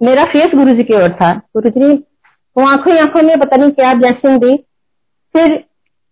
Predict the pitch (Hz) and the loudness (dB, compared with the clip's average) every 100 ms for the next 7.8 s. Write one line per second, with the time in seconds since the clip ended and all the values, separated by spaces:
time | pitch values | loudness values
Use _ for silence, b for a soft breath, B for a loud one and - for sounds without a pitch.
0 | - 262 262 277 277 269 254 277 277 262 | -6 -6 0 0 0 -2 -2 -2 0 0
1 | 262 269 262 233 240 240 240 233 190 - | 0 0 2 2 2 2 2 0 -2 -6
2 | _ _ _ _ _ _ _ _ - 214 | _ _ _ _ _ _ _ _ -6 -2
3 | 240 240 269 262 254 247 247 247 B B | 0 2 0 0 0 0 0 -2 B B
4 | B B - 240 247 311 330 330 269 262 | B B -6 -4 0 2 0 0 0 0
5 | 285 320 311 339 302 262 240 302 302 240 | 0 0 2 0 2 2 2 0 0 0
6 | 220 226 320 311 294 277 254 240 277 285 | 0 -2 -2 0 2 2 0 2 2 0
7 | 285 277 220 196 220 320 - | 0 -2 0 0 0 -4 -6